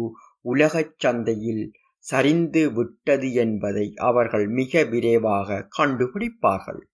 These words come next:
மேலும் இது பணவீக்கத்திற்கு வழிவகுத்து மற்றும் அமெரிக்க டாலரால் குறிப்பிடப்பட்ட கடன்களை திருப்பிச் செலுத்துவதற்கான அவற்றின் திறனை குறைமதிப்பிற்கு உட்படுத்துகின்றன. ஆனால்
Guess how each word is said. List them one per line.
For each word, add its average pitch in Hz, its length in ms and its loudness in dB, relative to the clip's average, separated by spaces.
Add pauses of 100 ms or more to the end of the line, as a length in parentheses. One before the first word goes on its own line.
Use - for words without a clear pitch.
(240)
மேலும் 131 420 2 (380)
இது 127 260 -2 (300)
பணவீக்கத்திற்கு 151 1300 -2
வழிவகுத்து 117 920 0 (440)
மற்றும் 120 520 -2 (120)
அமெரிக்க 151 800 2
டாலரால் 127 720 2 (100)
குறிப்பிடப்பட்ட 139 1160 -2
கடன்களை 120 680 2 (440)
திருப்பிச் 151 520 -2
செலுத்துவதற்கான 113 1120 0
அவற்றின் 113 640 0
திறனை 135 460 2 (100)
குறைமதிப்பிற்கு 120 1200 -2
உட்படுத்துகின்றன. 147 1000 0 (760)
ஆனால் 139 520 2